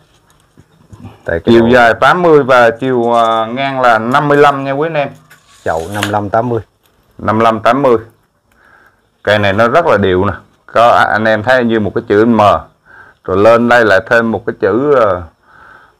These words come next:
Speaker 2: nó duyên lắm. Cái này giống như chữ A anh Phú à.
Speaker 1: Đúng rồi.
Speaker 2: Đó.
Speaker 1: À, anh chị em mình về tạo tác những cái, ờ, bông, những cái, ờ, râm.
Speaker 2: Nói chung cây này về, à, anh em chỉ làm thêm cái dàn, à,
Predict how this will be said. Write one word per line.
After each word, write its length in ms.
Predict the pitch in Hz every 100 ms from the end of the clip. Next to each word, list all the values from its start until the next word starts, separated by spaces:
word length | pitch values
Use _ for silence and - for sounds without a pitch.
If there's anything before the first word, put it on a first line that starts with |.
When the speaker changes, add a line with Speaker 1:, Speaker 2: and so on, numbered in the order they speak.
| _
Speaker 2:
nó 320 | - 135 147 143
duyên 340 | 135 143 131
lắm. 140 | 147 - - _ _
Cái 80 | -
này 160 | 123 107
giống 160 | 165
như 100 | 151 -
chữ 100 | 127
A 300 | 135 135 120
anh 140 | 120
Phú 200 | 123 160
à. 160 | 147 110 - _
Speaker 1:
Đúng 120 | 104
rồi. 140 | 107 87 _ _ _ _ _
Speaker 2:
Đó. 220 | - 101
Speaker 1:
À, 80 | 95 98
anh 100 | 101 -
chị 100 | 87
em 140 | 90
mình 140 | 87 85
về 280 | 85 82 80
tạo 180 | - 73 -
tác 140 | 110 113
những 220 | 104 95
cái, 200 | 104 110
ờ, 380 | 107 98 92 90 92 _ _ _ _ _ -
bông, 300 | 107 101 87 82 _ _ _ _ -
những 140 | 92
cái, 220 | 92 101
ờ, 400 | 98 90 87 87 90 _ _ _ _ -
râm. 180 | 110 95 - _ _ _ _ _ _ -
Speaker 2:
Nói 120 | 101
chung 160 | 110 104
cây 180 | 104 104
này 180 | 101 95
về, 300 | 101 95 92
à, 80 |
anh 200 | 90 98
em 200 | 107 104
chỉ 120 | 95 101
làm 260 | 117 95
thêm 220 | 90 107
cái 140 | 104 113
dàn, 280 | 104 95 90
à, 240 | 90 87